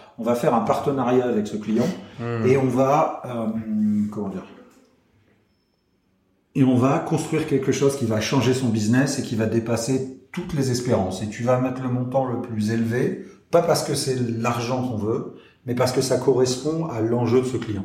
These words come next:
Speaker 1: Et je reste sur
Speaker 2: Hyper
Speaker 1: le rêve que
Speaker 2: intéressant.
Speaker 1: moi je voudrais faire, voilà, moi je voudrais faire un contrat de cent millions sur, euh,
Speaker 2: <laughs>
Speaker 1: cinq ans. Je voudrais faire un truc comme, euh, a fait à l'époque, euh, B P deux I et la joint venture de, entre, euh, comment dire.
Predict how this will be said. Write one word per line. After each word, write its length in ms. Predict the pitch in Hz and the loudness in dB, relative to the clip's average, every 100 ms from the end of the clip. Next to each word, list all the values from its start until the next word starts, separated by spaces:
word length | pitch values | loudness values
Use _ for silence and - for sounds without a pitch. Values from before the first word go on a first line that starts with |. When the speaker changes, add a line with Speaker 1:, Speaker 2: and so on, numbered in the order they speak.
| - - - - - - - _ - | -10 -18 -20 -20 -20 -20 -20 _ -8
Speaker 1:
Et 80 | 113 | -2
je 80 | |
reste 380 | 135 151 - 131 | 2 2 4 2
sur 180 | - 123 | 4 2
Speaker 2:
Hyper 40 | 117 131 | 4 6
Speaker 1:
le 20 | |
rêve 160 | 147 151 | 6 4
que 40 | |
Speaker 2:
intéressant. 220 | 113 117 135 | 4 4 4
Speaker 1:
moi 60 | 127 | 4
je 60 | |
voudrais 180 | 117 107 | 2 0
faire, 200 | 123 117 | 0 0
voilà, 280 | 117 117 104 | 2 2 2
moi 100 | 123 | 2
je 100 | 120 | 0
voudrais 200 | 110 98 | 0 -4
faire 280 | 95 120 135 | -4 2 2
un 80 | 107 | 2
contrat 360 | - 95 113 123 | -4 -4 -2 -2
de 60 | |
cent 160 | - 107 | -2 -6
millions 440 | 95 95 101 131 | -4 -6 -2 -2
sur, 120 | 135 147 | 4 4
euh, 300 | - 135 - | 4 0 0
Speaker 2:
<laughs> 0 | |
Speaker 1:
cinq 280 | - - | -4 -4
ans. 260 | 117 127 - - - - | -2 -2 -2 -10 -16 -14
Je 120 | 92 | -8
voudrais 220 | 101 98 104 | -6 -4 0
faire 200 | 127 120 | 2 2
un 60 | |
truc 240 | - 127 127 | 0 -2 0
comme, 160 | 117 | 2
euh, 380 | 107 92 90 87 | 2 2 -2 -4
a 40 | 101 | -6
fait 360 | - 113 123 | 0 2 4
à 60 | 95 | 2
l'époque, 420 | 95 110 113 113 | 0 -2 -2 -2
euh, 120 | 95 | -4
B 160 | 87 95 | -4 -2
P 100 | 104 | -2
deux 280 | 101 95 92 | -2 -2 2
I 160 | 123 113 | 2 2
et 40 | |
la 140 | 95 92 | 0 -2
joint 180 | 101 101 | 0 0
venture 540 | 98 95 - 107 107 | 0 -4 -2 0 0
de, 220 | 95 92 92 | 0 -2 -2
entre, 300 | 90 - 104 | -4 -4 0
euh, 560 | 107 - - 76 - - | 0 -2 -8 -12 -14 -12
comment 120 | |
dire. 100 | 85 | -10